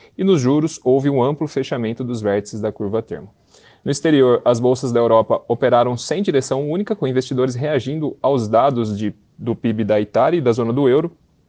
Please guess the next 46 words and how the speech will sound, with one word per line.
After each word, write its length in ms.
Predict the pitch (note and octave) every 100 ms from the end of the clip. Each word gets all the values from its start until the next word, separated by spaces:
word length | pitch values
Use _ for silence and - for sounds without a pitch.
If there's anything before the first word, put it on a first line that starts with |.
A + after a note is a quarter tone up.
| _ _ _ -
e 80 | D3+
também 300 | C#3 B2+ C3
de 140 | C3
inflação 500 | C3+ - C#3+ - A#2+
divulgados 460 | A#2 B2 A2+ A2 A#2
mais 180 | A#2 -
cedo, 320 | G#2 F#2+ G2 _ _
que 80 | -
deram 220 | G2+ A2
sinais 360 | - A#2+ C#3 C3
mistos 640 | A2+ C#3 - F3 - -
sobre 360 | - - B2+ C3+
o 20 |
caminho 320 | C3+ A#2 A2+
da 100 | A#2
economia 380 | A2+ A2+ A2 G#2+
europeia. 500 | A2 A#2+ - D#2+ D#2 _ _ _ _ _ -
Já 140 | B2+
em 40 |
Nova 220 | C#3 D3 E3+
York, 380 | D#3 F3 - -
os 180 | D3+ D3
índices 240 | D#3 -
subiram, 540 | - G3 C3 A2+ F#2+ G2
após 320 | A2 - A#2 A#2+
avanço 440 | A2 A#2+ C3+ - -
abaixo 480 | B2+ B2 D3 -
do 60 | F3+
esperado 420 | - C3 B2 A#2+
do 100 | A#2
P 180 | G#2 A#2+
M 140 | A#2
I 140 | A2 A2
industrial 500 | G#2+ - A2+ G#2+ G#2
dos 120 | G#2
Estados 260 | - G#2+ C3
Unidos, 420 | D#3+ D#3+ F3+ - _ _ _ -
pesar 340 | C3 B2 B2+
sobre 280 | C3+ C3+ C3+
os 40 |
juros 260 | A2+ A#2+ B2+
dos 180 | C3 -
treasuries 560 | A2 G#2+ A#2+ A#2+ - -
e 80 |
do 140 | A#2 C3+
dólar. 400 | A2 G2+ F2